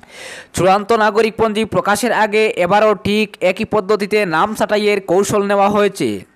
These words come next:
সার্কল অফিস থেকে প্রচুর সংখ্যক নামের তালিকা পাঠানো হচ্ছে সেবা কেন্দ্রে, সঙ্গে লিখে দেওয়া হচ্ছে তারা ডি ভোটার কিংবা পিএফটি, মানে বিদেশি ট্রাইব্যুনালে মামলা রয়েছে। কারো কারো নামের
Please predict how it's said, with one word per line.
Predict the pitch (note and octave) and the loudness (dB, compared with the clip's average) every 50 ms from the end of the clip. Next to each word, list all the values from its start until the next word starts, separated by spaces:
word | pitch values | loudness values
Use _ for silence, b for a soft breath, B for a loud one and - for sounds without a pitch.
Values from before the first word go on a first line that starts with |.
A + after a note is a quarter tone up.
| b b b b b b b | b b b b b b b
সার্কল | - - G3 E3 F3 G3+ - G#3+ F#3+ | -8 -4 0 0 0 0 0 0 2
অফিস | F#3+ A3 G#3+ A#3 G3 - | 2 2 0 0 -2 -4
থেকে | - A3+ - A3+ A3 | -6 -4 -2 0 -2
প্রচুর | G#3+ - - E3 E3 - A#3 G3 | -2 0 -2 -4 -2 -2 -4 -4
সংখ্যক | - - A3+ G#3 F#3 A3 A3 F#3+ F#3+ | -2 -4 -4 -2 0 0 0 0 0
নামের | F3+ E3 E3 F3+ G#3+ A3 | -2 -2 0 0 -2 0
তালিকা | - A3+ G#3+ G#3 G#3 - A3 G#3 | 0 0 0 0 0 0 0 0
পাঠানো | G3+ - F3 E3 G3 G3+ G#3 G#3+ | 2 0 0 0 0 0 2 2
হচ্ছে | G3+ G#3 G3+ - - G#3+ | 0 0 0 -2 -4 -2
সেবা | G3+ - A3 G#3 G#3 G3+ | 0 0 0 2 2 0
কেন্দ্রে, | - G#3+ G3+ F3 D3 B2 A2 G2+ F#2 F2+ _ B B B B B B B | 0 -2 -4 -2 -4 -4 -4 -4 -6 -10 _ B B B B B B B
সঙ্গে | - - - F#3+ G3 G3+ G3+ A3+ A3 | -8 -2 0 0 0 2 0 0 0
লিখে | G#3 F3 F3+ F3 - A3+ A3+ | 0 -2 -6 -4 -2 0 2
দেওয়া | A3+ A3+ A3+ A3+ | 4 4 4 4
হচ্ছে | A3 A3 A3 - A#3 A3 G#3+ | 2 0 0 0 0 0 0
তারা | - A3 G#3+ A3 A3 G#3+ | 0 0 2 2 2 2
ডি | F3+ C#3 E3 G#3 | 0 0 -2 -2
ভোটার | G3+ F#3+ G#3 G3 A3+ G#3+ G#3 G#3 | 0 0 0 2 2 2 2 2
কিংবা | G3+ - - G#3+ G#3 G#3 G3+ G#3 G#3 G3+ | 0 -4 -6 -6 -6 -2 0 2 0 0
পিএফটি, | G3+ - - F#3+ G3+ G#3 G3+ - - A3 G#3 G3+ F#3+ G3 B B B B B B - | 0 -4 -2 0 0 0 -2 -4 -6 -4 -2 -2 -4 -6 B B B B B B -6
মানে | C3 E3 F#3+ G#3 G#3+ | -2 -2 0 0 0
বিদেশি | G3 E3 D3 D#3 D#3+ G3 G3 A#3 A3 | -2 -2 -4 -2 -2 -2 -2 -2 -2
ট্রাইব্যুনালে | - G#3+ G#3+ G#3 F#3+ G3+ G3+ G3 G3+ G3+ G#3 G3+ | 0 2 2 2 2 0 0 0 0 0 0 0
মামলা | F3+ E3+ E3 E3+ G3 G3 G3+ | 0 0 -2 0 0 2 2
রয়েছে। | G#3 G#3 G3+ G3+ - B2 G#2 G2 G#2 - b b b b b b b _ | 2 2 0 -2 -4 -6 -6 -6 -10 -16 b b b b b b b _
কারো | - F#3+ F#3 G3 G#3+ G#3 | -2 0 2 2 2 2
কারো | G#3+ A3 A3 A3+ | 2 2 2 2
নামের | G#3+ G3 F3 F3+ G#3 G#3+ | 2 0 0 2 0 0